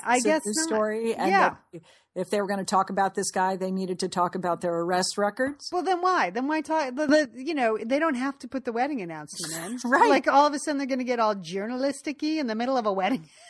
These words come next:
Speaker 2: I
Speaker 1: A
Speaker 2: know.
Speaker 1: wedding
Speaker 2: And,
Speaker 1: announcement?
Speaker 2: and have they done that kind of fact checking on every other bridal
Speaker 1: <laughs>
Speaker 2: announcement that's been in the
Speaker 1: Exactly.
Speaker 2: New York Times?
Speaker 1: Exactly,
Speaker 2: That
Speaker 1: Julie.
Speaker 2: no one else has a, a rap sheet that's ever been in the New York Times? I would like to know the answer to
Speaker 1: <laughs> I
Speaker 2: that one.
Speaker 1: just, I,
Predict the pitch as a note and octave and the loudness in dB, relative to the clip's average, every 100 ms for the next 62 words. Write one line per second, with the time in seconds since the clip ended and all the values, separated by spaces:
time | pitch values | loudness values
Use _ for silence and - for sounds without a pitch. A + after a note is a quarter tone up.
0 | - - - - B3 E4 C#4 A#3 C#4 D4 | -20 -20 -20 -2 4 6 6 6 4 0
1 | D#4 D4 C4+ B3+ F#4 G4 B3+ A#3+ - C4 | -2 0 0 -4 -6 -2 -4 -6 -4 2
2 | B3+ A3+ B3 A3 B3+ C4 C4 C4 A#3+ A3 | 2 0 -6 -6 -6 -6 -8 -8 -10 -6
3 | G#3+ G#3 - A#3 B3+ C4 B3 G3 G#3 - | -6 -6 -8 -10 -6 -8 -8 -8 -8 -10
4 | - A3 G#3+ C4 B3 A#3+ A#3 A3 A3 A3+ | -2 0 0 0 2 2 0 0 -2 -2
5 | A#3 A3+ A#3+ - C4 C#4+ A3+ D#4 D#4 A#3+ | -8 -6 -4 -4 -2 0 2 4 4 0
6 | D4+ A#3 A#3 A#3+ A#3 A#3+ C4+ _ C4 A3+ | -4 -4 -4 -4 -4 -4 -10 _ -2 2
7 | C4+ C#4 A#3 B3 G3+ G3+ F3+ A3+ C4+ C#4 | 4 4 4 0 -2 -6 -2 2 4 4
8 | C#4+ C4+ C4+ - C4 B3+ C4 C4 A#3 A#3+ | 2 2 0 -2 -2 -2 -4 -4 -2 -2
9 | A#3+ B3 - - D4 D4+ - A#3 - A#3+ | 0 -2 -4 -10 -10 -10 -6 -4 -2 -2
10 | A#3 B3 B3 B3+ B3 B3 B3 B3 - B3 | -2 -2 -2 -2 -2 -2 -2 -4 -4 -4
11 | C4 D4 - A3+ A#3+ A#3 A#3 A3+ A#3 A#3 | -4 -4 2 2 2 0 -2 -4 -6 -4
12 | A#3+ B3+ D4 B3+ G#3+ F#3 B3 - F4+ - | -4 -6 -6 -10 -8 -4 -4 -2 -4 -4
13 | - - - - C#4+ | -8 -20 -8 2 4